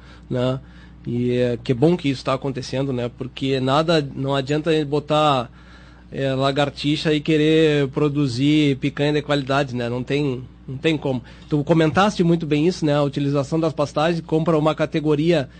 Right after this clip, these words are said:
que não tenha muito leve, pequena, que desmamou ruim, né? O custo da cabeça é ótimo, né? Vem lá embaixo, só que mais tarde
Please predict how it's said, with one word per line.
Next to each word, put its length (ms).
que 120
não 280
tenha 540
muito 440
leve, 480
pequena, 520
que 140
desmamou 440
ruim, 420
né? 360
O 100
custo 400
da 140
cabeça 500
é 60
ótimo, 460
né? 260
Vem 240
lá 180
embaixo, 480
só 240
que 400
mais 400
tarde 520